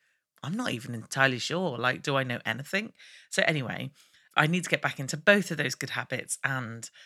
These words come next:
start just becoming a bit more organised, 'cause the only thing it affects is how much time I take to do things. So the other thing I want to tell you about before I get on with today's episode is we are going to be running an Instagram challenge,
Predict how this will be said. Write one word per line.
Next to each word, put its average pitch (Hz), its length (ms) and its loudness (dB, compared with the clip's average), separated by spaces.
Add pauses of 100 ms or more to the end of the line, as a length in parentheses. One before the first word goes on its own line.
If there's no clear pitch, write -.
(160)
start - 560 2
just 151 240 -2
becoming 170 400 0
a 170 40 0
bit - 120 -4
more 160 180 2
organised, 135 480 -2
'cause 165 140 -4
the 202 140 0
only 233 180 -2
thing 151 240 -2
it - 80 -6
affects - 440 -2 (320)
is 151 100 -2
how 156 100 4
much 151 220 0 (120)
time 135 540 -2
I 139 200 2
take - 340 -4
to 131 100 -10
do 120 160 -4
things. - 500 -10 (580)
So 226 420 4
the - 180 2
other 262 180 4
thing 349 120 0
I 339 40 -4
want 247 140 2
to - 60 0
tell 185 160 0
you - 20 0
about - 160 2
before 220 420 2
I 208 180 0 (240)
get 185 180 4
on 160 140 0
with 147 100 -2
today's 165 580 0 (100)
episode 143 760 -4 (120)
is 143 540 2 (540)
we 240 400 2
are 262 140 0
going 175 240 2
to - 80 -4
be 185 100 -2
running 147 520 2
an 160 180 2 (100)
Instagram 165 840 0
challenge, 127 560 -2